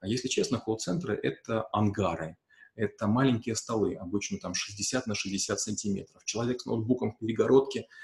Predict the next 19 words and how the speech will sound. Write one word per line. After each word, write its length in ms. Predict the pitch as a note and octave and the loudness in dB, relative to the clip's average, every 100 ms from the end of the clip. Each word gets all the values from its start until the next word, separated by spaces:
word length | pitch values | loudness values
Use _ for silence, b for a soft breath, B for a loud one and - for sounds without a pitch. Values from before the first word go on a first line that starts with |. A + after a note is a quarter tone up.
| B - | B -6
а, 80 | G#2 | -2
такой 340 | A2+ - A#2+ | 0 2 4
весь 200 | A#2 A2 | 4 4
сгорбленный. 560 | G#2+ A#2 B2+ A#2 A2 G#2+ | 4 8 8 8 4 4
Голос 300 | C3 F#3 - | 10 10 10
красивый, 460 | C#3 D3+ A#3 C#3 F#2+ | 4 2 4 6 6
а 20 | |
сам 240 | - D3 | 4 -2
человек 240 | - - - | 0 -2 -2
обычно 260 | A2+ - | -4 -4
серенький, 400 | - C#3 A#2 - | 2 6 6 2
страшненький, 540 | - A#2+ - G#2+ - - B B | -4 -4 -2 -6 -8 -18 B B
потому 200 | - A2 | -6 -6
что 120 | - | -6
красивые 480 | - A2+ - C3 A#2 | -2 0 4 6 6
люди 140 | A#2+ G#2+ | 6 4
находят 300 | G#2 G2+ - | 0 -6 -2
хорошую 320 | A2+ - A2+ | -2 0 -6
работу. 220 | A2+ - | -8 -10